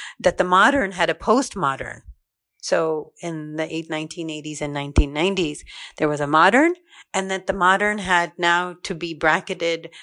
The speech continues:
uh, uh, by the postmodern, and that the logic of postmodernism must be made available and relevant to in the Indian architectural education.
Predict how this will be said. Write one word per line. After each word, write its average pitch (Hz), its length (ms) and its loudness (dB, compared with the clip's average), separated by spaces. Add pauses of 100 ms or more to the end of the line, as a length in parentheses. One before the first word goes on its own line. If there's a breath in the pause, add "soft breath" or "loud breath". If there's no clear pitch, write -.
(280 loud breath)
uh, 156 300 -4 (100)
uh, 156 380 -6 (180)
by 185 220 6
the 185 100 0
postmodern, 156 840 -4 (260 loud breath)
and 202 120 -2
that 202 120 -4
the 202 80 4
logic 196 520 4
of 214 140 -2
postmodernism 156 1000 -4
must 160 320 -4
be 170 120 -4
made 147 260 -6
available 135 720 -4 (440 loud breath)
and 151 260 -6
relevant 151 720 -2
to 139 320 -6
in 151 360 -8
the 151 100 -10
Indian 170 360 -6
architectural 127 720 -8
education. - 640 -10